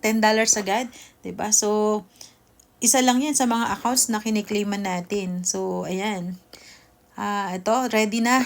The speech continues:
So, next na gagawin ko is, I'll upgrade my account to level nine. This is it. Okay, let's select again na I D number nine.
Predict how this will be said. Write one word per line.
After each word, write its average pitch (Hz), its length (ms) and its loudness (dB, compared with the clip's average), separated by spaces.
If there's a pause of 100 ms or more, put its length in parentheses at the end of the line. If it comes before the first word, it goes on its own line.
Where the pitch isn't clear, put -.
So, 214 560 2
next 247 320 2
na 240 80 -2
gagawin 233 400 0
ko 233 80 -2
is, 254 480 2 (160)
I'll 220 240 0
upgrade 208 560 -2
my 208 320 2
account 202 480 -4 (320)
to 339 320 0
level 202 560 0 (420)
nine. 208 480 0
This 214 160 2
is 233 160 0
it. 302 320 -4
Okay, 254 160 -2
let's 220 240 4
select 208 480 0
again 208 400 0
na 220 160 0
I 196 160 0
D 202 160 -4
number 196 320 -2
nine. 208 480 -2